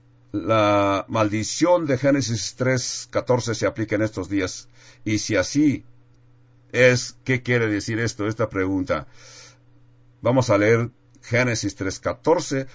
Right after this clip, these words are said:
para ver el contexto de esta pregunta, y leemos. "Y Jehová di-, Dios dijo a la serpiente, 'Por cuanto esto hiciste,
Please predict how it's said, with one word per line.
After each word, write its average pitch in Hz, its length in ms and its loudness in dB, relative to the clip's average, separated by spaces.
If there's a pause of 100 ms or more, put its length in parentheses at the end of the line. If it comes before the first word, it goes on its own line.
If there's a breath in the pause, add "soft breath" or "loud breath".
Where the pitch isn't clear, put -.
(120)
para 98 240 -2
ver 123 260 2 (260)
el 107 220 0
contexto 98 600 0
de 104 100 0
esta 101 320 -4
pregunta, 95 880 -4
y 98 220 0
leemos. 104 840 2 (480 loud breath)
"Y 135 140 4
Jehová 143 340 6
di-, 175 300 0 (120)
Dios 143 320 4
dijo 131 360 4
a - 20 4
la 113 140 2
serpiente, 117 640 -4
'Por 104 320 -4
cuanto 107 420 0
esto 135 320 0
hiciste, 180 800 -6